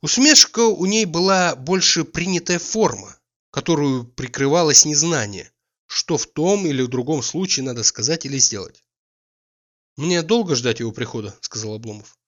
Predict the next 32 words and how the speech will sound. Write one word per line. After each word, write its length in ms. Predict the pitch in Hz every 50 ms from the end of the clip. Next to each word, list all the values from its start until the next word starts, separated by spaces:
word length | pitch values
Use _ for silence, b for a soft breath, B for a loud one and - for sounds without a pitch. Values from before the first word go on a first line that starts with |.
| _ _ -
«Может 240 | 143 139 123 127
быть, 400 | 131 139 139 123 - - - - _
вы 180 | - 127 139 139
передадите 580 | - 160 147 147 147 160 175 202 190 - 139
ему, 240 | 131 131 127 123 117
что 220 | - - - 143 120
по 160 | - 135 127
обстоятельствам 920 | 123 - - - 135 127 131 156 196 214 190 - 143 - - - 120 117
я 220 | 113 139 175 190
в 80 | 185 -
квартире 580 | - 131 123 - - 151 165 160 147 131 117 B B B B -
надобности 560 | 135 143 160 151 147 147 147 135 - - -
не 240 | 143 160 175 196 208
имею, 300 | 190 165 120 104 95 - _ _ _ _ _ _
и 60 | -
потому 320 | 180 - - 247 262 269 247
прошу 720 | - - 185 185 165 - - - 196 214 220 202 185 b b b _
передать 420 | - 156 139 143 147 196 208 208 -
ее 100 | 175 127
другому 360 | 131 127 127 151 170 165 139
жильцу, 560 | 113 127 120 113 - - - 117 110 - _ _ _ _ _ -
а 80 | 110
я, 240 | 113 123 160 220 247
с 80 | - -
своей 260 | - 170 156 143 120
стороны, 640 | - - - 123 120 117 113 110 107 101 107 - _ _ _ _
тоже 260 | - 220 208 185 202
поищу 340 | 190 - 185 160 - - 160
охотника». 600 | 151 - - 147 131 - 127 123 - 117 117 - _ _ _ _ _ _ _ _ _ _ _ _ _ _ _ _ _ _ _ _ _ _ _ -
Она 200 | - 135 160 165
тупо 500 | 165 - _ _ - 240 233 233 - 151
слушала, 760 | - - - 113 110 120 165 196 - - - 151 151 151 143